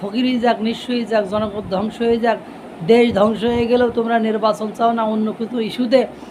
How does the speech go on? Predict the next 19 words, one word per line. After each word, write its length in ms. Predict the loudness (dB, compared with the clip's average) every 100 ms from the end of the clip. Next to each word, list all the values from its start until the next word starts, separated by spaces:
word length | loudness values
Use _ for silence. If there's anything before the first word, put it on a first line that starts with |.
| -18 -10 -4
দেশে 220 | 0 2
এখন 340 | 2 2 -2
তোমরা 180 | 0 2
রাজার 340 | 2 4 4
হালে 180 | 4 4
আছো, 260 | 2 0 -4
মিডিয়ার 460 | -4 -4 0 0
সামনে 400 | 0 -4 -4 -2
যে 180 | -2 -2 -2
টক 160 | -6 -4
শোতে 240 | -4 -4 -4
যে 240 | -4 -4 -6 -16 -12 -2
আয় 200 | 2 4
রোজগার 340 | 2 0 -4
করে 200 | -2 -4
চা-, 280 | 0 -2 -2
খাচ্ছ, 360 | -2 -4 -4 -8 -4
চাঁদাবাজি 460 | -2 0 2 0 -2
করতেছো, 540 | -6 -4 -2 0 -2